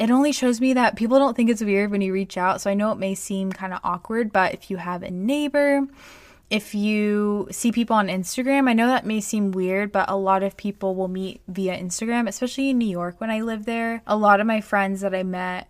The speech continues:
were just through social media, which is crazy and so weird that you can meet people that way, but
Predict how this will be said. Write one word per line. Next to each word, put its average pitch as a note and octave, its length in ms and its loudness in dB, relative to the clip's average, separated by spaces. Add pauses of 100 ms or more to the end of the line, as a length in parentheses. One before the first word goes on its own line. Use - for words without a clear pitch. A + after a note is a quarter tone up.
were G3 180 -2
just F#3+ 280 -6
through F#3+ 140 -6
social F3+ 360 -6
media, E3+ 560 -8 (360)
which G#3+ 180 -4
is F#3+ 100 -4
crazy G#3 540 0
and F#3 100 -4
so F#3 180 0
weird F3+ 320 -2
that F3+ 120 -4
you - 40 -14
can F3 200 -6
meet F3 180 -8
people G#3 300 -10
that G#3+ 200 -2
way, G#3+ 300 -2
but F#3 280 -8